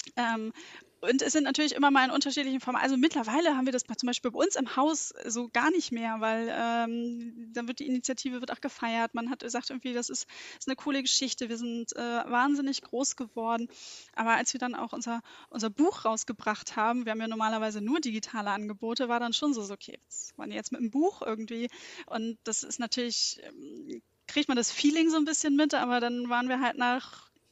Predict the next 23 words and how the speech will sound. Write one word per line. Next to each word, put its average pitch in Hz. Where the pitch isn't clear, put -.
vier 294
Wochen 285
auf 269
der 269
Bestsellerliste 254
vom 247
Manager-Magazin 220
mit 220
unserem 214
Buch. 240
Und -
dann 233
sage 240
ich 240
halt 247
so, -
„Ja, 254
äh, 240
deshalb 226
haben 233
wir 226
es -
rausgebracht, 285